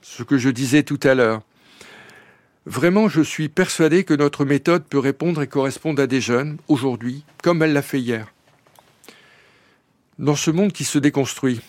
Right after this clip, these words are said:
nombreux sont celles et ceux qui sont en quête de sens. Et alors la franc-maçonnerie, vois-tu, peut être une voie nouvelle pour certains. Elle a son rôle à jouer pour communiquer davantage, nous devons communiquer davantage.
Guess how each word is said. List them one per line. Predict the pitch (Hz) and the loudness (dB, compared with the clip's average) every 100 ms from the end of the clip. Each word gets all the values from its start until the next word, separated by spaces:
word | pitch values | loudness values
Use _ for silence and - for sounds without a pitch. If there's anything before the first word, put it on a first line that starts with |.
| _ _ _ _ _ - | _ _ _ _ _ 0
nombreux | 147 180 135 139 156 _ _ _ | 2 2 2 0 0 _ _ _
sont | - 151 | -4 -4
celles | - 165 156 | 2 4 4
et | |
ceux | 143 - 170 | 2 0 0
qui | - | -2
sont | - 143 139 | -4 -2 -2
en | |
quête | 131 135 | -2 -2
de | 117 120 | -2 -4
sens. | - 107 - - _ _ _ _ _ - - - _ _ - | -4 -8 -10 -18 _ _ _ _ _ -20 -20 -20 _ _ 2
Et | 135 | 4
alors | 139 151 | 6 4
la | 143 | 2
franc-maçonnerie, | - 180 196 - 139 120 127 143 - _ _ | 0 2 2 2 -2 0 -2 -4 -12 _ _
vois-tu, | 139 139 180 | 2 2 -4
peut | 170 147 | -2 2
être | 156 - | 2 2
une | 151 | -2
voie | 120 143 | 2 2
nouvelle | 143 170 135 139 | 2 0 2 2
pour | 135 123 | -2 -8
certains. | 131 117 - 107 _ _ _ _ _ _ _ - _ _ _ _ _ | -8 -6 -8 -8 _ _ _ _ _ _ _ -20 _ _ _ _ _
Elle | 147 190 | 2 2
a | |
son | 180 170 | 2 0
rôle | 139 175 | 6 6
à | 156 | 6
jouer | 131 156 185 | 4 4 4
pour | - - | -2 2
communiquer | 175 160 151 147 160 | 4 4 2 0 2
davantage, | 156 143 143 139 151 135 | 2 2 0 2 0 2
nous | 135 | 0
devons | 123 185 226 208 | 2 2 2 0
communiquer | 143 120 117 - 127 | -2 -4 -8 -2 0
davantage. | 117 113 104 110 95 92 | 0 -2 -2 -2 -2 -8